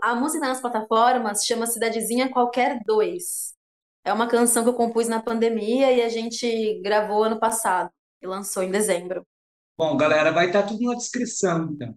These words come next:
Speaker 2: tá? Não
Speaker 1: É.
Speaker 2: tem como você falar, "Ai, Cassiana, eu não achei." Vai tá na descrição, não tem como, bom? Se não, se não
Speaker 1: É.
Speaker 2: tiver só na descrição, vai, vai aparecer aqui em cima, ou aqui em cima, então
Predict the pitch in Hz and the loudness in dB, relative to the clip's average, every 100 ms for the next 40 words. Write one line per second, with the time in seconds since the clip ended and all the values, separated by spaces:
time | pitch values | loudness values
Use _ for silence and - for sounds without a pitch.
0 | - 156 180 180 - 147 185 220 220 - | -4 0 2 0 -6 -4 -2 0 -2 -2
1 | 196 196 185 - 185 202 254 254 254 - | -8 -4 -6 -4 -2 0 0 0 -4 0
2 | 254 226 220 240 262 269 - 240 226 - | 0 2 0 0 0 0 -2 0 0 -2
3 | - - 180 180 226 233 - 254 233 - | -8 -4 0 2 2 2 -2 -2 -2 0
4 | 220 208 208 247 262 - 131 - - _ | 0 0 -2 -4 -4 -6 -6 -6 -12 _
5 | - 147 214 233 - _ _ 202 214 - | -6 0 0 0 -6 _ _ -4 -2 -4
6 | 202 208 226 - - - - 196 202 196 | -4 0 0 -4 -12 -14 -4 -2 0 0
7 | 196 - - 185 196 196 208 208 - 190 | 0 -2 -4 -4 -2 -2 -2 -2 -2 -2
8 | 190 196 196 190 202 196 196 196 - - | 0 0 0 2 0 0 -2 -4 -4 -4
9 | 208 233 226 - 247 247 226 226 214 170 | -4 -2 -2 0 2 2 0 -2 -2 -2
10 | - 226 226 208 196 - 220 226 | -6 -2 0 0 -2 -4 -4 -4